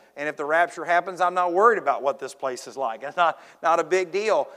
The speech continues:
But if it's still a church, that it has been a time where I have been able to minister to you,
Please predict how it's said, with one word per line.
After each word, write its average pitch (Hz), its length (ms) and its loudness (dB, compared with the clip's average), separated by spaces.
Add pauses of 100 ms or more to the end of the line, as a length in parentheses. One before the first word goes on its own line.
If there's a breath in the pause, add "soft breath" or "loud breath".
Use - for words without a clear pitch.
(180 loud breath)
But 175 100 -2
if 180 100 -2
it's 175 140 -6
still 196 280 -6
a 180 60 -6
church, 220 440 -4
that 160 160 -8
it 170 140 -10
has 160 180 -10
been 175 240 -6
a 151 100 -12
time 180 400 -6
where 160 160 -8
I 170 120 -4
have 165 180 -6
been 160 100 -10
able 160 240 -10
to - 100 -20
minister 170 640 -12
to 135 100 -16
you, 123 380 -12